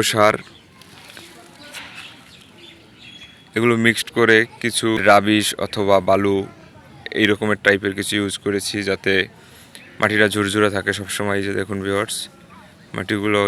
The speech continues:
ঝুরঝুরা, বৃষ্টি পড়েছে তারপরও অনেকটাই ঝুরঝুরা। যাই হোক, আমি যে টিপসটা আপনাদের মাঝে আজকে শেয়ার করতে চাচ্ছিলাম বা বলেছিলাম, সেটা হলো লাউ গাছের যে আমি জেনারেশন কাটিংগুলো করেছিলাম, আহ,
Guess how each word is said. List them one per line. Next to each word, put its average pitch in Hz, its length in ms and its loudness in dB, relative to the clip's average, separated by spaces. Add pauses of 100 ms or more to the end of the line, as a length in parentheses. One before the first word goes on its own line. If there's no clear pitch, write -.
ঝুরঝুরা, 98 400 -4
বৃষ্টি 107 320 -4
পড়েছে 104 280 0 (120)
তারপরও 104 440 -2
অনেকটাই 98 420 -4 (120)
ঝুরঝুরা। 92 380 -6 (1200)
যাই 135 200 6
হোক, 151 140 4 (200)
আমি 120 200 0
যে 120 140 0
টিপসটা 127 380 0
আপনাদের 123 300 -2
মাঝে 117 200 -4
আজকে - 220 -4 (280)
শেয়ার 110 240 0
করতে 117 280 -8
চাচ্ছিলাম 110 500 -2 (120)
বা 107 60 2 (100)
বলেছিলাম, 104 420 -4 (600)
সেটা 120 300 -2
হলো 127 180 0 (160)
লাউ 107 140 2 (120)
গাছের 127 720 0 (120)
যে 120 80 4 (120)
আমি 110 180 0 (720)
জেনারেশন 131 480 2
কাটিংগুলো 110 420 -4 (100)
করেছিলাম, 101 540 0
আহ, 120 40 -14